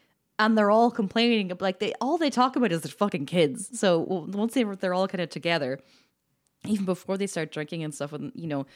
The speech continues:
they're talking about, "Oh, do you remember that guy? Yeah, his, his, his son is shit. Oh, okay.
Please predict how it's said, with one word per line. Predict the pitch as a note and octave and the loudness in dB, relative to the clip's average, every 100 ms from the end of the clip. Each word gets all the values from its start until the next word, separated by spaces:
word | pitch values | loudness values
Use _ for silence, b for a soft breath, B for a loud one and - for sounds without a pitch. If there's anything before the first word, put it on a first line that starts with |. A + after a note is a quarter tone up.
| b - | b -12
they're | |
talking | E3 E3 E3+ E3 | -6 -6 -6 -8
about, | E3+ | -4
"Oh, | C4 | -4
do | B3 | -2
you | |
remember | B3 C4 | -2 0
that | A#3+ A#3 | -2 -2
guy? | C4+ C4 | -4 -4
Yeah, | E3+ C#3+ | -4 -4
his, | E3 F3 | -2 -2
his, | - F#3 D#3+ - | -2 -4 -4 -2
his | F#3+ | -2
son | - E3+ | 2 0
is | C3 | 0
shit. | - B2 - B B B - | -2 -4 -6 B B B -2
Oh, | F3 | 0
okay. | D#3 D#3+ B2 | 0 -4 -6